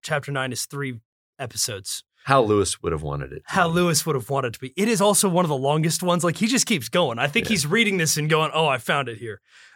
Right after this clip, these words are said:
Speaker 1: And this, I think, is one of the pinnacle. "How can there be a grumble without a grumbler?" And he goes, "The whole difficulty of understanding hell is that the thing to be understood is so nearly nothing. But you'll have had experiences. It begins with a grumbling mood, and yourself is still distinct from it,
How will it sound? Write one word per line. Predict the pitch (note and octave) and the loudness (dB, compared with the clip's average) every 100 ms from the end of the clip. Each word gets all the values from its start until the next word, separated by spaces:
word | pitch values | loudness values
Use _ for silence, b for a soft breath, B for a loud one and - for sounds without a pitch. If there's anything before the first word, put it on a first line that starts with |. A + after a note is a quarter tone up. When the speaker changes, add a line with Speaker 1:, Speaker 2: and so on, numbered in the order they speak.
| _ | _
Speaker 1:
And | F3 F3 | -2 4
this, | A3 A3+ | 4 4
I | G#3 | 2
think, | A3 E3+ | 2 0
is | F#3 D3+ | 0 0
one | E3 | 0
of | C#3+ | 0
the | |
pinnacle. | - B2+ A2+ G2 - b b b b b _ | -4 -8 -8 -12 -20 b b b b b _
"How | - G3+ A#3 | 2 2 2
can | B3 | 2
there | A3 | 2
be | F3 D#3 | 2 0
a | |
grumble | B2+ D3+ E3+ F#3 F#3+ | -2 0 2 2 0
without | D#3+ C#3+ | 0 0
a | C3 | -2
grumbler?" | B2+ B2 A2 - _ _ _ _ | -2 -6 -6 -12 _ _ _ _
And | E3 | -2
he | |
goes, | F#3 C#3+ | 0 2
"The | D#3+ | 2
whole | B3 E4 | 2 0
difficulty | F3 B3 G#3+ G#3+ - F3 | 0 0 0 -2 -2 -2
of | C#3+ | 0
understanding | F3 D#3 F3+ D#3 C#3 | 0 0 0 0 0
hell | - D3 G#2 - | -2 -2 -2 -6
is | C#3 | -4
that | D3 C3+ | -2 -4
the | B2+ | -6
thing | - F3+ G#3 G3 | -6 -4 -2 -2
to | F3+ | -4
be | E3 D#3+ | -2 -2
understood | C#3+ C3 - D3+ C3 A2 - | -2 -2 -2 -2 -4 -4 -8
is | B2 - | 0 2
so | - E3 E3 F3 | 4 4 2 2
nearly | D#3+ C3+ C3+ C3 A#2 | -2 -4 -4 -6 -6
nothing. | G#2+ G#2 G#2 - - A#3+ _ _ _ _ _ _ _ _ _ | -8 -6 -6 -8 -16 -20 _ _ _ _ _ _ _ _ _
But | E3+ D#3+ | -6 0
you'll | F3+ G3 | 2 2
have | |
had | F#3+ F#3 | 2 2
experiences. | - - D3+ C#3+ B2 A2 - - C3+ | 0 0 0 0 0 -4 -8 -8 -10
It | |
begins | C3+ B2 D#3 D#3 | -10 -2 0 0
with | E3+ | -2
a | D3 | -2
grumbling | D3 D3 D#3 C#3 A2+ | 0 0 0 -4 -6
mood, | G#2 G2+ - | -8 -12 -6
and | C#3 | -4
yourself | C3+ - - A3 C3 - - | -2 -2 2 2 0 -6 -10
is | C#3 | -6
still | - F3 | -4 -4
distinct | C#3 - - F#3 C#3 | 0 -2 -2 -4 -6
from | - C#3 | -6 -6
it, | G#2+ | -6